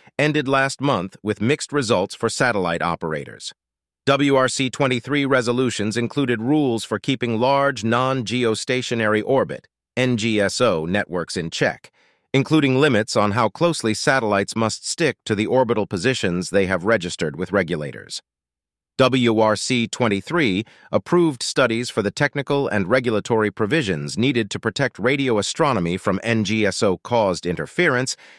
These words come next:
and a measure to prevent services from such systems in countries that have not authorized them. Both will be considered at the W R C in twenty twenty-seven.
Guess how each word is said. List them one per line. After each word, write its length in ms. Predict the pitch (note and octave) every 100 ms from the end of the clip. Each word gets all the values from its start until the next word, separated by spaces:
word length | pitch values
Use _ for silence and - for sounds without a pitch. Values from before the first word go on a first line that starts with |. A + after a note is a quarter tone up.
| -
and 120 | G#2+
a 60 | A2+
measure 400 | C#3 E3 G#2+ G2
to 160 | -
prevent 340 | G#2+ G#2+ A#2 G2+
services 540 | - F#3 C3 - E2
from 180 | - F#2
such 240 | - F#2+
systems 480 | - B2+ - G#2+ A#2
in 120 | F#2+
countries 480 | F#2+ A2 G2 G#2+ G2
that 100 | G#2+
have 100 | G2+
not 200 | G#2+ G#2+
authorized 640 | A2 C#3 A#2+ F2+ D2+ C2+ -
them. 240 | C2+ A1+ _ _ _ _ _
Both 320 | C#3+ E3 D#3
will 120 | A#2 G#2
be 120 | G#2+
considered 480 | A2 G2+ B2+ G2+ F#2+
at 100 | G2
the 80 |
W 360 | F2+ G2+ F#2 F2+
R 120 | F2
C 380 | - - A#2+ B2+
in 120 | F#2
twenty 340 | - - F2+ E2
twenty-seven. 720 | F#2 E2 D2+ C3+ A#2 A1+